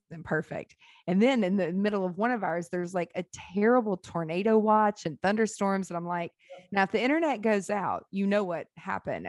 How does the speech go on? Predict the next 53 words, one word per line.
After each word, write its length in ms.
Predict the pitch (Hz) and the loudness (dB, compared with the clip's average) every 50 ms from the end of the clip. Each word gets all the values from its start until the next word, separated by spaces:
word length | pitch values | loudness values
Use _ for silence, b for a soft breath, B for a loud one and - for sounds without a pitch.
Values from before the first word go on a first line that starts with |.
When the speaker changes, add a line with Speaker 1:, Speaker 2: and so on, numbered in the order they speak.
| 165 175 | 0 0
Speaker 1:
Like, 160 | 180 175 180 | 0 2 2
everybody 320 | 185 202 214 196 196 185 | 2 2 2 2 0 0
needs 180 | 185 180 175 - | -2 -4 -6 -6
to 100 | - 170 | -6 -6
go 40 | 165 | -4
get 80 | 160 | -4
in 60 | 131 92 | -6 -6
their 80 | 117 147 | -8 -6
bathtub 580 | 156 - 143 135 160 - _ - - 92 - | -4 -4 -2 -2 -4 -4 _ -4 -4 -4 -4
probably. 540 | - - - 113 82 - 143 131 92 - - | -4 -2 -2 -2 -2 -2 -4 -4 -4 -6 -6
And, 180 | - 170 165 - - | -6 -6 -8 -4 -2
or, 300 | 170 165 160 147 120 - - | 0 0 2 0 -2 -4 -4
you 100 | 165 170 | -4 -4
know, 140 | 156 143 - | -2 -2 -4
in 120 | 156 165 | -4 -6
a 40 | 160 | -6
storm, 400 | - - - - 175 160 - - | -8 -10 -8 -6 -4 -4 -4 -4
not 160 | 165 151 139 | -4 -4 -4
everybody 340 | 117 - 120 92 65 - - | -4 -6 -6 -10 -8 -10 -10
has 140 | 156 170 - | -12 -12 -14
a 40 | - | -14
storm, 320 | - - - - 104 - - - | -10 -10 -10 -10 -10 -14 -16 -18
storm 320 | - - 214 190 165 135 | -4 -2 0 0 0 -2
room 180 | 80 82 117 127 | -4 -4 -2 -2
or 60 | 160 | -4
a 40 | 165 | -2
storm 240 | - 190 202 220 | 0 2 4 4
<laughs> 20 | 214 | 2
shelter. 400 | - - - 269 311 - - - - | 2 0 0 0 0 0 -2 -4 0
Speaker 2:
Yeah. 280 | 269 - - - 370 - | 0 0 2 2 -2 -4
Speaker 1:
I'm 440 | - - - - 554 415 - 415 440 | -4 -4 -8 -8 -8 -8 -4 0 0
like, 120 | 440 427 | 0 0
"Depending 320 | 427 427 - 508 539 571 539 466 440 | 0 0 0 2 2 2 2 0 0
on 80 | 427 | 0
where 120 | 415 415 392 | 0 0 0
you 340 | 339 302 302 392 480 494 | 0 0 2 2 2 2
live." 220 | 381 277 - - 277 b b b b b b b b _ _ | 2 0 0 -2 -4 b b b b b b b b _ _
But 140 | 226 285 311 | -2 -2 -2
it's 140 | 311 262 - | -2 -4 -6
just 200 | 311 294 - - | -8 -8 -2 2
like, 300 | 269 247 233 214 208 - | 4 4 4 4 0 -2
have 220 | 233 220 247 269 | -4 -4 -4 -4
a 80 | 285 254 | -4 -4
personality 840 | - 277 277 254 - - 240 233 226 240 262 269 262 233 185 143 | -2 -2 -2 -2 -2 -4 -2 0 0 0 -2 -2 -4 -4 -4 -4
about 320 | 147 151 151 135 135 127 131 | -4 -2 -2 -2 -2 -2 -2
it 180 | 135 139 - - | -4 -6 -6 -6
and, 140 | - 196 202 | -6 -4 -4
like, 240 | 202 196 190 180 - _ _ | -2 -2 -4 -6 -8 _ _
don't 300 | - 185 196 226 233 - | -10 -6 -6 -6 -8 -10
sweat 300 | - - - 202 175 - | -12 -6 -4 -4 -4 -4
the 80 | - 185 | -8 -12
small 260 | - - 190 - - | -8 -6 -6 -6 -6
stuff. 320 | - - - - 80 - | -6 -8 -6 -6 -6 -6